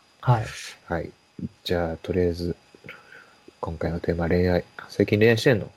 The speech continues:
Speaker 2: こうさんは。
Speaker 1: いや、してないね。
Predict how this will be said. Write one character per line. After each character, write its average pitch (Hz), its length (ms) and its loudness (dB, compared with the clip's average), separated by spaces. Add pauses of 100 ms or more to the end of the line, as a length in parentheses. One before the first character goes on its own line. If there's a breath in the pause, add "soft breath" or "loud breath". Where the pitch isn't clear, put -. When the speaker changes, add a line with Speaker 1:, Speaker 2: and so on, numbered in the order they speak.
(300)
Speaker 2:
こ - 80 2
う 87 60 2
さ 87 100 -10
ん 82 100 -12
は。 85 60 -14 (1400 loud breath)
Speaker 1:
い 143 100 2
や、 139 140 8
し - 120 -6
て 190 180 4
な 202 100 8
い 135 100 6
ね。 - 220 -10